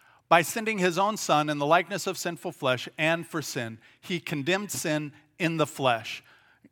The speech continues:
God gave a verdict to sin in order that the righteous requirements of the law might be fulfilled in us who walk not according to the flesh, but according to the Spirit.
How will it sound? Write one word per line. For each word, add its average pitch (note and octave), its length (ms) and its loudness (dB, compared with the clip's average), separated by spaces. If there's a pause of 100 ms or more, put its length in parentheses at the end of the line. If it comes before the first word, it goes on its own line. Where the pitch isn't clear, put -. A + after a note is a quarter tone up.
(400)
God D3 420 6 (180)
gave D3 220 2
a C3 80 2
verdict F3 540 4
to F3 120 2
sin G#2+ 480 -4 (2000)
in F3 260 -2
order E3+ 580 4
that D#3 200 4
the D3 100 0
righteous F3+ 540 4
requirements D3 680 2
of C#3 240 -2
the C3+ 80 -2
law D#3 340 4
might D#3 260 2
be D#3+ 140 -2
fulfilled E3 680 0
in E3 240 -4
us C3+ 340 0 (200)
who D#3 80 -8
walk D3 320 0
not D3+ 180 4
according C#3 440 -6
to - 120 -10
the F3+ 80 -10
flesh, D#3+ 520 4 (220)
but C3+ 120 -2
according C#3+ 540 -2 (220)
to C#3+ 120 -6
the C3 100 -4
Spirit. A#2+ 500 -4